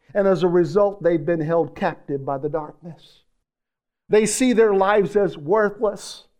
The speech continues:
and empty and vain. They stumble through the wilderness of life confused and without purpose. This is because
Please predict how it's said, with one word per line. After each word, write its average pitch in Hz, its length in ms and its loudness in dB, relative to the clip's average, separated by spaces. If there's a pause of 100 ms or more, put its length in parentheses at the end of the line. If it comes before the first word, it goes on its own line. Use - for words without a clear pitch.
(460)
and 214 180 2
empty 202 640 -4 (340)
and 190 220 0
vain. 180 720 0 (460)
They 220 140 4
stumble 233 500 2
through 233 180 -2
the 208 80 2
wilderness 208 580 2
of 180 140 -2
life 202 300 0
confused 202 640 -2
and 196 100 -2
without 208 340 0
purpose. 214 640 -6 (460)
This 233 240 0
is 202 80 -4
because 214 480 0